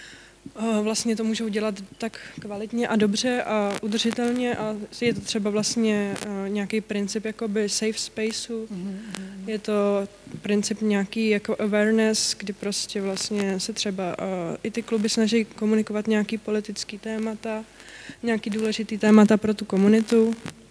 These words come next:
Speaker 1: A, a vlastně, nevím, jestli jsem teď neodbočila od té otázky, ale jsou to
Speaker 2: To je
Speaker 1: vlastně
Speaker 2: dobrý, to je dobrý.
Speaker 1: takové věci, a na kterých vlastně,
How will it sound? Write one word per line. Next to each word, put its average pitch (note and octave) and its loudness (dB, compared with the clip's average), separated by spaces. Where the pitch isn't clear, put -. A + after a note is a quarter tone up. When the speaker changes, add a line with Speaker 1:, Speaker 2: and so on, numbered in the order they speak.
Speaker 1:
A, F#3+ 6
a G#3+ 0
vlastně, G#3 4
nevím, G#3 6
jestli G#3 0
jsem G3+ 2
teď G3+ 0
neodbočila G3+ 2
od G#3 0
té A3+ 2
otázky, A3 0
ale G3 2
jsou C4 4
to D4+ 8
Speaker 2:
To - 6
je A#3 8
Speaker 1:
vlastně A#3+ 8
Speaker 2:
dobrý, A#3 8
to B3+ 4
je B3 8
dobrý. A3 6
Speaker 1:
takové G3+ 4
věci, A#3 4
a A3 8
na A3+ 4
kterých A#3 2
vlastně, - -2